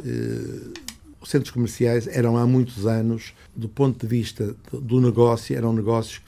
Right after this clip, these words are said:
muito interessantes. Ou seja, as faturações que a, que os comerciantes faziam nas lojas eram elevados. A crise baixou-lhes, baixou-lhes essas, esses níveis de vendas, em alguns casos até significativamente,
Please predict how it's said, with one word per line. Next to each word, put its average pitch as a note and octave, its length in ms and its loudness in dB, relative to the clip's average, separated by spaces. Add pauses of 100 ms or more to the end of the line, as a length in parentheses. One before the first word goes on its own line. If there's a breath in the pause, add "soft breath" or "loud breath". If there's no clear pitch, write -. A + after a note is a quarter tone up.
(120)
muito A#2+ 300 2
interessantes. F2 640 -8
Ou B2+ 60 -12
seja, A#2+ 420 -2 (380 soft breath)
as B2 100 -4
faturações A2+ 800 0
que B2 240 0
a, A#2 140 4
que A#2 200 -8
os G#2 140 -6
comerciantes A#2 600 -2
faziam G#2+ 340 -2
nas G#2+ 180 0
lojas A2 400 0 (380 soft breath)
eram A#2+ 180 4
elevados. F#2 560 -6 (680 loud breath)
A C#3 80 4
crise B2 640 2 (120)
baixou-lhes, A2+ 840 0
baixou-lhes G#2+ 680 -2
essas, G#2 640 -4 (720 soft breath)
esses A2+ 300 -4
níveis A2+ 420 4
de G2 80 -6
vendas, G#2 520 -4 (1000 soft breath)
em B2+ 40 -2
alguns A#2+ 240 2
casos G#2 240 0
até G#2+ 160 -2
significativamente, A2 1120 -2